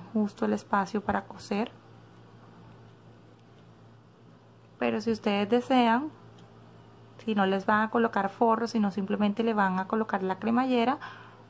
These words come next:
pueden dejarlo nada más con estas dos vueltas de medios puntos. Entonces, voy a terminar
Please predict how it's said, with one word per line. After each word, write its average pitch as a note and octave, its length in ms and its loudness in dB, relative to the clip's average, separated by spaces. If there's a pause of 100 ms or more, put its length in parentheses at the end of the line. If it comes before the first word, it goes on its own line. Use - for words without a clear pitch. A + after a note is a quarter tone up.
(240)
pueden A#3+ 300 6
dejarlo A3 480 2
nada G#3+ 280 4
más C4+ 240 2
con B3 240 2
estas G#3+ 380 0
dos G#3+ 260 -2
vueltas A3 540 -2 (760)
de A3 100 2
medios G#3 520 2
puntos. F3+ 680 -2 (920)
Entonces, G3+ 380 -10 (1600)
voy G#3+ 160 0
a G#3 80 -2
terminar A3 640 2